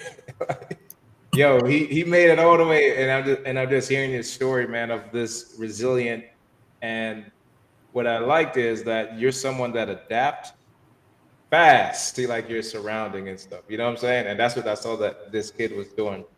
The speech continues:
from that story. But he spent his whole life trying to find his mom back and get back to his mom. So what I, what I was, I was gonna ask you though is, based off what your mom said in regards to, like, validating you and just, uh, speaking, like, life into you and stuff like that, bro, what is your relationship like with your mom?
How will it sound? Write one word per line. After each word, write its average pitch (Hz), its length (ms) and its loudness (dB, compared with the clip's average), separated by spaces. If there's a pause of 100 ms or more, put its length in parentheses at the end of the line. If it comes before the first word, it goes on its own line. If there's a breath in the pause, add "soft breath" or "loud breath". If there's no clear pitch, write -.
(480)
from 113 180 0
that 104 180 0
story. 104 220 -4
But 117 120 -2
he 123 40 2
spent 160 240 2
his 147 140 6
whole 143 160 8
life 135 280 6
trying 120 200 -2
to - 60 -16
find 120 180 -2
his 98 140 -6
mom 104 280 -8
back 92 220 -14 (240)
and 104 100 -12
get 98 180 -6
back 98 220 -6
to - 80 -10
his 95 200 -10
mom. 95 160 -16 (420)
So 113 120 -6
what 120 100 2
I, 120 180 0
what 123 140 2
I 123 80 2
was, 113 140 -6 (160)
I 113 60 -10
was 110 120 -6
gonna 101 140 -14
ask 143 320 -2
you 117 100 -6
though 104 200 -6
is, 98 220 -8 (1300)
based 147 260 0
off 147 140 -2
what 131 160 -4
your 131 100 -2
mom 127 680 -2 (160)
said 117 380 -2
in 113 120 -4
regards 113 440 -4
to, 113 60 -14
like, 107 440 -10
validating 113 580 -2
you 110 400 -6
and 98 280 -14
just, 104 260 -12
uh, 95 120 -8
speaking, 117 520 -10
like, 101 260 -8
life 110 320 -6
into 107 260 -12
you 107 100 -10
and 98 100 -12
stuff - 280 -12
like 98 160 -12
that, 107 360 -10
bro, 98 180 -10
what 120 140 2
is 131 140 4
your 117 100 0
relationship 113 500 -4
like 101 140 -8
with 98 140 -10
your 92 100 -14
mom? 98 260 -8